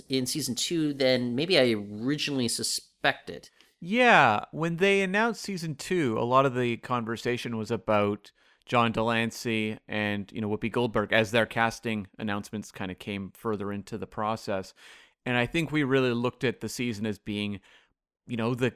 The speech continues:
Speaker 2: the Q and Guinan guest starring season. And I'm wondering if it's gonna be far more driven by the Borg Queen than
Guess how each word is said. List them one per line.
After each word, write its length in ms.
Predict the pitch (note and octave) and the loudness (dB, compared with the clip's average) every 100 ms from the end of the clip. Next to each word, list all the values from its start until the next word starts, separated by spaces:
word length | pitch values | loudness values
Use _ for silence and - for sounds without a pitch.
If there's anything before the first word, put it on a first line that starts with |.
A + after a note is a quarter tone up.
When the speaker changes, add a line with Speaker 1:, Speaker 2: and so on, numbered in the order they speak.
| _ | _
Speaker 2:
the 60 | A#2 | -12
Q 280 | - A#2+ D3+ | -4 0 2
and 140 | C3+ | 2
Guinan 380 | B2+ E3 A#2+ G2+ | 4 4 2 0
guest 220 | A2 G#2+ | 0 2
starring 360 | A#2+ G#2 G2+ G2 | 2 2 2 -2
season. 520 | A#2 G2+ F#2 F2 - _ _ _ _ | -4 -2 -4 -10 -14 _ _ _ _
And 380 | - A#2+ A#2+ A#2+ - | 0 2 4 2 0
I'm 200 | A#2+ A#2+ | 0 0
wondering 400 | B2+ D3 D3+ C3+ | 0 2 2 2
if 140 | B2+ | 0
it's 200 | B2 - | -4 -8
gonna 120 | A#2+ A#2 | -6 -4
be 120 | G#2+ | -4
far 380 | - A#2+ B2 B2+ | -2 2 4 2
more 180 | B2 | 0
driven 340 | A2 A#2+ A#2 A2 | 0 0 0 2
by 140 | A2 | 2
the 140 | G#2+ G2 | 0 -4
Borg 440 | - A2+ A#2 G#2 | 0 2 2 -2
Queen 480 | - A2 F#2 F#2+ E2 _ _ | -8 -6 -6 -8 -12 _ _
than 520 | - G#2+ A2 G#2 G2+ | -12 -4 -2 -2 -4